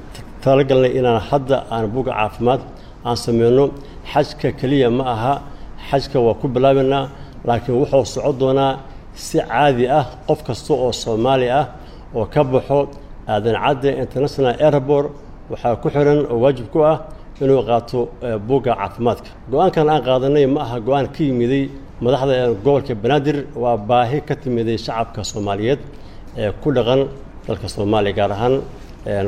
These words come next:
gobolka, eh, Banaadir. Sida aad ogtihiin, qofka mar-, markuu baxayo adduunyada, waddamada kale uu ka baxayo,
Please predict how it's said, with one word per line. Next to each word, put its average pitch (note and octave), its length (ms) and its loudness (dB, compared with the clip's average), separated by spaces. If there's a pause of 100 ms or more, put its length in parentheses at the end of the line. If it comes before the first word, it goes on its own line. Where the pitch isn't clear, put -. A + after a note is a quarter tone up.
gobolka, G2+ 380 -2 (140)
eh, F#2 120 -2
Banaadir. F#2 400 0 (320)
Sida F#3 220 4
aad D#3 80 6
ogtihiin, D#3+ 560 6 (260)
qofka D#3 380 0 (200)
mar-, D3+ 180 2
markuu D3 280 0
baxayo C3 460 0 (120)
adduunyada, B2 500 2 (180)
waddamada A#2+ 520 0
kale B2+ 260 0
uu A#2 120 -2
ka D#3+ 120 0
baxayo, B2+ 380 2